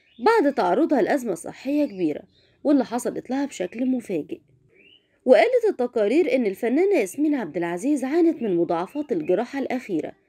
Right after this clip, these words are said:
اللي خضعت لها قبل كده، وكانت الفنانة ياسمين عبد العزيز دخلت المستشفى في حداشر يوليو اللي فات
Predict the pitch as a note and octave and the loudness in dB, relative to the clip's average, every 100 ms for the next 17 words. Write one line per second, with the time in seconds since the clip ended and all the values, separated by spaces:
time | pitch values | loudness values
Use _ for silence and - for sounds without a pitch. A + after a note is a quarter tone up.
0 | _ _ - E4 C#4 G4+ G#4 C#4+ B3 E4 | _ _ 4 6 4 0 0 -2 -2 -2
1 | D#4 B3 C4 C4 E3 - - _ _ _ | -2 -4 -6 -6 -8 -10 -18 _ _ _
2 | _ _ _ _ _ _ - B3+ C4 G#4 | _ _ _ _ _ _ 0 2 4 4
3 | G#4+ F4+ D#4 D#4+ B3+ E4 C#4+ E3 - D4 | 4 2 0 0 2 2 2 -2 -4 -4
4 | C#4 G3+ D3+ E3 F3 F#3 C#4+ G3+ D#4+ E4 | -4 -6 -10 -8 -6 -4 -6 -4 -6 -4
5 | A#3 - E3 E3 - D4 - C#4 - F3+ | -4 -4 -6 -6 -6 -8 -6 -10 -10 -4
6 | F#3 A#3+ C#4 G3+ F#3+ A3+ B3 A#3+ A#3+ D#3+ | -2 -2 -4 -2 0 0 -2 -2 -4 -6
7 | D#3+ | -8